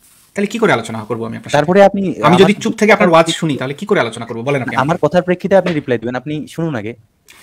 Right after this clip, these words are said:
Speaker 1: হ্যাঁ, তো তাইলে সেটা আপনার তো এত, মানে এটা, এই সূক্ষ্ম বিষয় তো আপনি তাহলে তুলে আনলেন, তাই না? আপনি তো সরাসরি আমার যেই বক্তব্য,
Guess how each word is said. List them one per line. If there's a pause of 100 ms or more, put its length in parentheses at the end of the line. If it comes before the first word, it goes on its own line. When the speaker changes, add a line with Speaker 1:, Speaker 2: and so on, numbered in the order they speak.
(300)
Speaker 1:
হ্যাঁ, (180)
তো
তাইলে
সেটা
আপনার
তো
এত, (120)
মানে
এটা, (160)
এই
সূক্ষ্ম
বিষয়
তো
আপনি
তাহলে
তুলে
আনলেন,
তাই
না? (180)
আপনি
তো
সরাসরি
আমার
যেই
বক্তব্য,